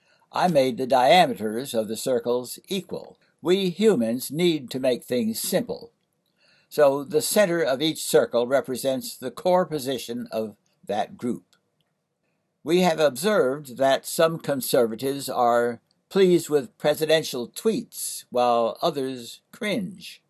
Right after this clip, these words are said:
In other words, not all conservatives agree on everything. Similarly, some liberals, for example, favor a universal single-payer healthcare system,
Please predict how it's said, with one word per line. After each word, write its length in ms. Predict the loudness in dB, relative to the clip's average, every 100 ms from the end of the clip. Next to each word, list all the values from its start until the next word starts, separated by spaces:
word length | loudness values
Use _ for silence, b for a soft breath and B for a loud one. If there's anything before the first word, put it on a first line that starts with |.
| _ _ _ _ b b
In 100 | 2
other 240 | 2 4 4
words, 360 | 4 2 -4 _ -4
not 240 | 0 2
all 240 | 4 2 0
conservatives 840 | -6 -4 0 0 0 -2 -4 -6
agree 400 | -6 -4 -2 -4
on 220 | -4 0
everything. 600 | 0 0 -2 -10 -14 -14 _ _ _ _ _ _ _ _ _ _ _ _
Similarly, 840 | 4 6 6 4 0 2 2 2 -2
some 340 | 2 2 2
liberals, 680 | 0 2 2 2 0 -2 -4
for 240 | -2 -2
example, 520 | 0 0 0 0 -4
favor 520 | -2 0 0 4 2 2
a 200 | 0 -2
universal 840 | -2 -2 0 4 4 2 -4 -4
single-payer 960 | -4 -2 2 2 0 0 2 2 0 0
healthcare 560 | 0 0 -4 -4 -4
system, 600 | -4 -6 -4 -4 -4 -6